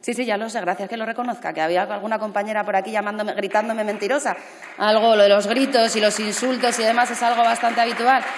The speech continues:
Lo que les pido es que aprendan un poquito del respeto que tiene la izquierda de la Cámara.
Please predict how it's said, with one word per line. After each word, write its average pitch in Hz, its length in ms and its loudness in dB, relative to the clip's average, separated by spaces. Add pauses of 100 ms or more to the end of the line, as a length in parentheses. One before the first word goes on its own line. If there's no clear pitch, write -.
(360)
Lo 202 100 6
que 214 120 4
les 214 200 4
pido 262 200 4
es 247 200 6
que 254 220 4 (1500)
aprendan 214 420 4
un 233 80 0
poquito 220 380 -2
del 208 100 2
respeto 214 420 -6
que 208 120 -8
tiene 214 200 -6
la 214 100 -2
izquierda 214 340 -6
de 214 80 -2
la 214 100 -2
Cámara. 214 440 -6